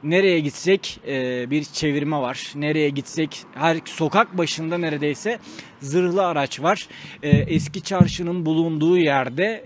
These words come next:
e, şu an valilik, mesela vali gelecekmiş. Bu yüzden mesela orada hiç çekim yapamadık. Oradaki vatandaşlara hiç mikrofon uzatamadık. Genellikle buradaki esnafın sıkıntısı da yine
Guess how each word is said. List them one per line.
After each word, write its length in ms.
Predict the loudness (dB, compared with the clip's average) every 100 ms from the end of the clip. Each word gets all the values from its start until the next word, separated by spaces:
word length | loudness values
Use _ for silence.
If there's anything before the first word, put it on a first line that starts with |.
| -12
e, 340 | -10 -8 -10
şu 200 | -8 -4
an 240 | -4 -6 -8
valilik, 640 | -2 0 0 0 -4 -6 -14
mesela 400 | -12 -10 -10 -4
vali 300 | -4 -2 -4
gelecekmiş. 680 | -6 -8 -10 -10 -8 -8 -10 -20 -20 -4
Bu 100 | 0
yüzden 260 | 2 2 0
mesela 400 | -2 -2 0 0
orada 240 | 0 0
hiç 280 | 0 -2 -4
çekim 360 | -4 -6 -6 -8
yapamadık. 600 | -8 -8 -6 -6 -10 -16 -20 -8
Oradaki 380 | -4 -2 -2 0
vatandaşlara 640 | -2 -2 -2 -2 -2 0
hiç 200 | -2 -2
mikrofon 440 | -4 -6 -8 -8 -8
uzatamadık. 640 | -8 -8 -8 -6 -6 -8 -18 -20 -20 -16 -2
Genellikle 680 | 0 0 0 -2 0 0 0 -2
buradaki 400 | 0 2 0 -2
esnafın 540 | -4 -4 -4 -6 -4
sıkıntısı 640 | -6 -6 -4 -4 -4 -4 2
da 180 | 2 2
yine 440 | 0 2 4 2